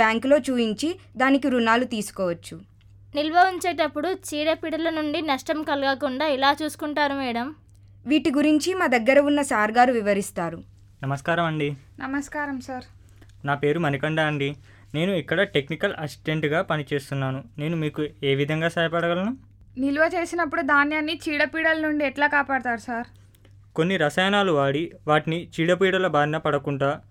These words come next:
Speaker 3: చూసుకుంటాము. వాటినే ఫ్యూమిగేషన్ పద్ధతి అంటాము. ఈ పద్ధతికి మేము అల్యూమినియం ఫాస్ఫేట్ టాబ్లెట్లను వాడుతాము. వాటిని మూటల మధ్య అమర్చిన తర్వాత వాటిపై తాడిపత్రి కప్పి చుట్టూ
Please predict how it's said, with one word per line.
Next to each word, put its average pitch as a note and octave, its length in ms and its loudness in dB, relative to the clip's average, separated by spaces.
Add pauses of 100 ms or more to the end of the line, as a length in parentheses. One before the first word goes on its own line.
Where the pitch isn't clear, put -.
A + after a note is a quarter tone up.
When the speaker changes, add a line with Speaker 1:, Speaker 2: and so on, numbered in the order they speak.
(280)
Speaker 3:
చూసుకుంటాము. D3 600 0 (340)
వాటినే D#3+ 400 2 (340)
ఫ్యూమిగేషన్ F#3 540 0
పద్ధతి D3+ 380 0
అంటాము. C3+ 280 -2 (460)
ఈ - 20 -2 (100)
పద్ధతికి F3 480 2
మేము C#3+ 220 0 (600)
అల్యూమినియం F3+ 560 4
ఫాస్ఫేట్ C#3+ 460 0
టాబ్లెట్లను C#3 500 0 (260)
వాడుతాము. D3 420 2 (240)
వాటిని D#3+ 320 4 (300)
మూటల F3 360 2
మధ్య D3 200 2 (220)
అమర్చిన D3+ 500 -2
తర్వాత C3+ 380 0 (360)
వాటిపై D3 420 2 (420)
తాడిపత్రి E3+ 560 4 (180)
కప్పి C#3+ 300 -2 (360)
చుట్టూ F3 280 2